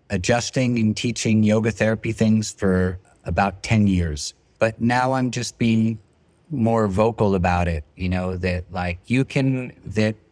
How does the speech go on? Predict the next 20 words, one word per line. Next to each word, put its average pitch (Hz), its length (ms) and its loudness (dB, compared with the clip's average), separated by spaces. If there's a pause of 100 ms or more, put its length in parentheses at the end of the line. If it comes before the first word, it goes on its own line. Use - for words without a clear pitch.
(140)
see, - 280 0
the 151 120 2
thing 165 280 2
is, 156 320 2
is 120 340 -10 (380)
the, 113 360 0 (540)
the 110 140 0
sequence 156 480 0
of 131 120 -2
poses 127 460 -2
in 110 80 2
Ashtanga 104 560 0
yoga 95 520 0
are 117 140 -2
good, 147 320 2 (200)
but - 180 -2
it's 120 240 -2
just - 260 -2
one 143 200 2
sequence 117 760 0